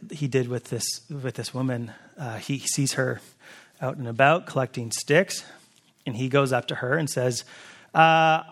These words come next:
I'm hungry. Can you make me some bread?" And she looked at him and said, "Of course you're hungry. There's a famine. Welcome here." And he's like, "Okay, great. So we're both hungry, so make me some bread, okay?" She's like, "Look, uh,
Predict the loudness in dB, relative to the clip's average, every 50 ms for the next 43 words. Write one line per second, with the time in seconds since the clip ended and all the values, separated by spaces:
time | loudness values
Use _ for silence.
0 | -14 _ 6 6 6 6 6 2 4 4 4 4 2 -2 -4 -6 -6 -2 0 2
1 | 4 4 4 2 2 0 -2 -2 0 -2 -2 0 0 -2 -2 -4 -10 -14 _ _
2 | _ _ _ _ _ _ _ -20 -20 _ _ _ _ _ _ _ _ -10 -8 -6
3 | -4 -4 -2 -2 -2 -4 -4 -8 -8 -4 -2 -2 -2 -2 -2 -2 0 0 0 -2
4 | 0 2 2 2 2 2 -4 -4 -4 -4 -2 0 2 2 2 2 0 -2 -2 2
5 | 4 4 4 4 2 -2 -8 -12 -14 -18 -20 -20 -20 _ _ -20 -20 -20 -20 -20
6 | -20 -20 -20 -20 -20 -20 -20 -8 2 4 4 4 4 0 0 2 2 2 2 -2
7 | -6 -14 -18 -20 _ _ _ _ -20 -20 -20 -20 -20 _ _ -20 _ _ _ _
8 | _ _ _ _ _ -20 -20 _ -8 -4 -2 4 6 6 6 6 4 8 8 8
9 | 8 8 4 4 2 2 2 4 6 6 6 6 6 4 6 4 4 4 4 4
10 | 4 4 4 0 -4 -10 -12 -4 4 6 8 8 8 6 4 2 -2 -6 -14 -20
11 | _ _ _ _ -2 4 6 6 6 6 4 2 4 4 2 4 4 2 2 0
12 | -4 -14 -20 -20 -20 _ _ _ _ 6 6 6 6 6 0 -4 -18 -20 _ _
13 | _ _ _ -20 -20 _ -20 _ _ -20 -20 _ _ _ -4 0 4 6 6 6
14 | 6 2 0 0 0 0 0 0 0